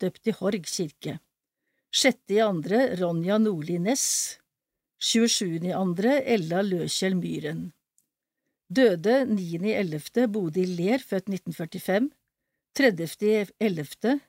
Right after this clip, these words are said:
Gudrun Løvseth, født nitten tjuefem, begravet på Melhus kirkegård. Tredje i første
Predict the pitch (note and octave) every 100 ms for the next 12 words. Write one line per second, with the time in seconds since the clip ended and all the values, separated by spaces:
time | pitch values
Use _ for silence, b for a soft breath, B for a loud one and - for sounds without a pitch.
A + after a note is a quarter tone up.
0 | _ F3 A3 F#3+ E3 F#3+ G3+ E3 - A3
1 | A#3+ - F#3 G#3 G3 D#3 - E3+ E3+ -
2 | G3+ D4+ - - F#3 F3 D#3+ F#3 F#3+ A3+
3 | A#3 D#3+ D#3 F3 F3 G#3 E3 - D#3 D3
4 | E3+ _ _ _ _ _ _ _ _ -
5 | C4 E3 E3+ D3+ _ _ - A3 A3 -
6 | A#3 G#3 - - C4